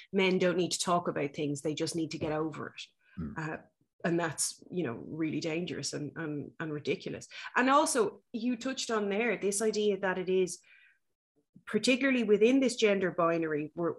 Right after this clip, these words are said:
Speaker 1: we're, we're usually talking about assumed heteronormativity, um, because that, that plays into those ideas as well, right? And within that, it is for men and women to marry and have children,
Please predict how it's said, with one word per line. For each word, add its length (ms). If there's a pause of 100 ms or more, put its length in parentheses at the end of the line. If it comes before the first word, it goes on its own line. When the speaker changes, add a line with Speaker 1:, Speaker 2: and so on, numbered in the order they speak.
(100)
Speaker 1:
we're, 300 (100)
we're 160
usually 540
talking 680 (140)
about 260
assumed 460
heteronormativity, 1040 (560)
um, 500
because 300 (240)
that, 200 (140)
that 220
plays 240
into 400
those 180
ideas 400
as 160
well, 300
right? 260 (640)
And 180
within 400
that, 400 (160)
it 160
is 220
for 500 (400)
men 260
and 140
women 380
to 240
marry 480
and 100
have 260
children, 600